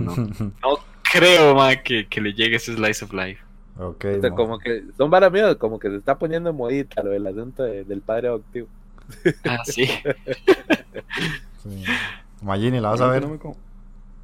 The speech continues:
Speaker 4: no sé, mami, no me convence lo del golem, mami. Los golem no me, no sé, no, no, no me llaman la atención,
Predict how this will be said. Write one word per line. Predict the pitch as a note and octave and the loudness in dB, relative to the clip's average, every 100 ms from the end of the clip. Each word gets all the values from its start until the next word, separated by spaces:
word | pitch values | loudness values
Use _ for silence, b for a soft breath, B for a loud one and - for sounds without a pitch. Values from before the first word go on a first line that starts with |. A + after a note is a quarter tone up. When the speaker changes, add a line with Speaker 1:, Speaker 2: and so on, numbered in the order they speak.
| - - | -20 -14
Speaker 4:
no | A2+ G#2+ | -12 -10
sé, | G#2+ G#2+ | -10 -8
mami, | G#2+ G2+ | -8 -8
no | G#2+ | -8
me | C#3 | -8
convence | C#3 A#2+ B2 C#3 | -6 -4 -4 -6
lo | C3+ | -8
del | A#2+ F#2+ | -8 -8
golem, | G2+ A2+ G#2+ F#2 | -8 -8 -10 -12
mami. | - - G#2+ | -16 -16 -14
Los | A2 | -10
golem | A2+ A2 G#2 | -10 -10 -12
no | G2+ | -12
me, | G2 F#2+ - - - - - - - - - - - - - - - - - - - - - - - - - | -14 -16 -18 -20 -20 -20 -20 -20 -20 -20 -20 -20 -20 -20 -20 -20 -20 -20 -20 -20 -20 -20 -20 -20 -20 -20 -18
no | - A2+ | -14 -14
sé, | - G2+ | -12 -12
no, | G2+ F#2+ | -12 -14
no, | - | -16
no | - G#2+ | -16 -14
me | G#2+ | -12
llaman | A2+ A2+ | -12 -12
la | A2+ | -14
atención, | A2 - - G2+ - | -14 -16 -16 -14 -14